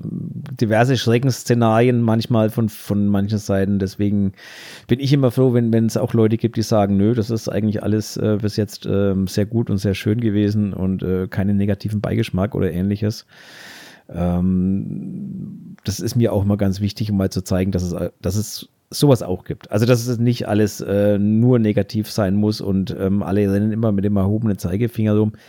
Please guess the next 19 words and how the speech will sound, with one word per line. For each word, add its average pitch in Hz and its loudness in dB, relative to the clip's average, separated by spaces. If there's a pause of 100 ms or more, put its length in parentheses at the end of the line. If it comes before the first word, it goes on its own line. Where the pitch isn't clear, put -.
(260)
Ja, 110 4
man 120 2
muss 123 2
aufpassen, 113 0
keine 95 -2
Frage. 104 0
Es - -6
gibt - -8
leider, 95 2
äh, 92 -6 (280)
in, - -10
in 110 0
jedem 113 2
Bereich 107 4
dieser 104 -2
Welt 95 0
Spinner. 113 0 (800)
Aber, 92 0
ähm, 87 -2